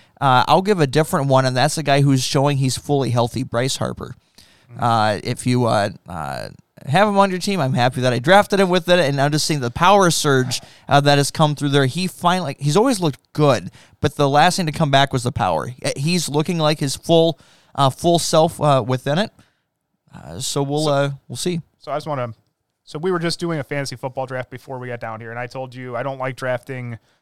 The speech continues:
Speaker 2: like, Jerry Jeudy 'cause he's hurt right now. But I remember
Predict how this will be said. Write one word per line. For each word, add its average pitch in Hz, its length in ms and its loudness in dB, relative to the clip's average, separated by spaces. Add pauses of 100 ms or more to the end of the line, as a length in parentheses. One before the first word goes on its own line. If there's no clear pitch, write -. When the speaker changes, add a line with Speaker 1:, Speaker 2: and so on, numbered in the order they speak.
(140)
Speaker 2:
like, 139 120 -14
Jerry 156 180 2
Jeudy 127 260 -6
'cause 110 120 -10
he's 113 100 -8
hurt 98 160 -12
right 82 200 -20
now. 82 200 -20 (280)
But 139 400 0 (540)
I 127 80 -8
remember 151 640 -4